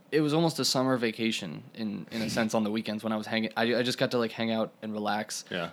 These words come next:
Speaker 1: I went kayaking on the water once. Um, that was a ton of fun, and just kind of exploring the Eastern Shore.
Speaker 2: Yeah.
Speaker 1: Uh, I wouldn't. This has really provided me an opportunity to actually explore the Eastern Shore because
Speaker 2: Mm.
Speaker 1: I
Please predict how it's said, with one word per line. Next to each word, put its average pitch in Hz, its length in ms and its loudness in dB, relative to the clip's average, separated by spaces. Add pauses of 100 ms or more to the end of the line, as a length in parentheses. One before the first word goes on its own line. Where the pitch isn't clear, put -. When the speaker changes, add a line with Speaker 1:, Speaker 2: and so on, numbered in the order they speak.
Speaker 1:
I 110 60 0
went 117 320 4 (360)
kayaking 117 580 4
on 117 100 4
the 117 60 4
water 117 380 4
once. 117 600 0
Um, 101 400 -4
that 120 100 6
was 120 160 6
a 107 40 -10
ton 113 160 -2
of 110 80 -2
fun, 110 280 0
and 120 120 -2
just 127 120 -4
kind 143 140 2
of 131 220 2
exploring 120 480 0
the 104 100 0
Eastern 107 240 -6
Shore. 104 400 -2
Speaker 2:
Yeah. 90 220 -2 (100)
Speaker 1:
Uh, 98 220 0
I 117 80 6
wouldn't. 123 360 4 (320)
This 143 260 2
has 135 120 -4
really 139 200 4
provided 113 280 2
me 113 80 2
an 107 80 0
opportunity 104 420 -4
to 95 80 -4
actually 101 440 -6 (400)
explore 113 320 -2
the 104 60 0
Eastern 107 260 -6
Shore 117 320 0
because 107 320 -4
Speaker 2:
Mm. 113 80 -6
Speaker 1:
I 104 200 -4